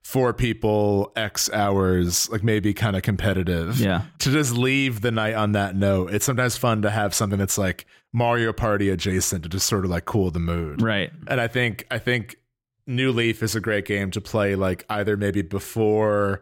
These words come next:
Speaker 1: like, maybe after work, but before I'm gonna play something like, you know, meatier
Speaker 2: Mm.
Speaker 1: or, or something that's, like, asking more of me. Or a wind down where it's like, maybe I just watched a movie or maybe I just read something and I'm preparing for bed or whatever.
Speaker 2: Totally.
Speaker 1: So I think it fits those places very well.
Speaker 2: Yeah.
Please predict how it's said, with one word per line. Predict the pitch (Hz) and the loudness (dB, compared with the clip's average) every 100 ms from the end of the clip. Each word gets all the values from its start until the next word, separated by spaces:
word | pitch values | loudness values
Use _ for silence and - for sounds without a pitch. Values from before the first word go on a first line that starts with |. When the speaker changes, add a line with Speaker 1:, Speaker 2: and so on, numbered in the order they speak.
| _ | _
Speaker 1:
like, | - 120 | -2 0
maybe | 131 131 | 0 -2
after | 139 123 - 123 | -2 -4 -4 0
work, | 113 110 110 | 2 2 2
but | 117 | -2
before | 113 104 113 107 | -2 0 2 2
I'm | 101 95 | 2 0
gonna | 101 104 | 0 0
play | 101 110 98 | 2 0 2
something | 110 98 101 98 | 0 0 0 2
like, | 92 90 - _ _ - | 0 -2 -6 _ _ -2
you | 107 | 2
know, | 90 | 2
meatier | 90 107 113 123 135 147 | 2 2 4 2 2 2
Speaker 2:
Mm. | 147 143 104 | 2 2 0
Speaker 1:
or, | 104 | -2
or | |
something | 123 120 | -2 2
that's, | 110 101 | 2 0
like, | 107 | -2
asking | 113 110 - 104 95 | -2 -4 -4 -2 0
more | 90 104 | 2 0
of | 120 | 0
me. | 139 147 160 - - - _ - | 0 0 -2 -6 -20 -20 _ -2
Or | 127 131 135 131 127 127 | 2 4 4 4 2 0
a | 123 | 0
wind | 110 113 117 | 2 2 0
down | 110 104 98 | 0 0 2
where | 101 | 2
it's | 101 | 2
like, | 107 | 0
maybe | 110 104 | 0 0
I | 110 | 0
just | 110 | 0
watched | 113 101 - | 0 0 0
a | |
movie | 104 101 98 101 | 2 2 4 2
or | 95 | 2
maybe | 95 95 98 | 2 2 2
I | 92 | 2
just | 92 - 107 | 0 -2 -2
read | 101 92 | 0 0
something | - 95 92 | -2 -2 -2
and | 90 90 | -2 0
I'm | 90 87 - - - | -2 -4 -6 -10 -6
preparing | 113 120 95 90 | -2 0 0 0
for | 92 | -2
bed | 82 82 82 80 | -2 0 -2 -2
or | 76 | -4
whatever. | 82 80 80 80 - | -2 -2 -2 -6 -2
Speaker 2:
Totally. | 123 113 101 85 | 0 2 2 0
Speaker 1:
So | - 113 98 | 0 0 0
I | 107 | 0
think | 110 113 | -2 -2
it | 110 | -2
fits | - 120 - | -2 -2 -2
those | 113 107 - | 0 0 0
places | - 90 90 87 | -2 0 -2 -4
very | 80 82 78 | -4 -2 -2
well. | 80 78 90 | -2 -2 -2
Speaker 2:
Yeah. | 147 156 147 98 | -2 0 0 -2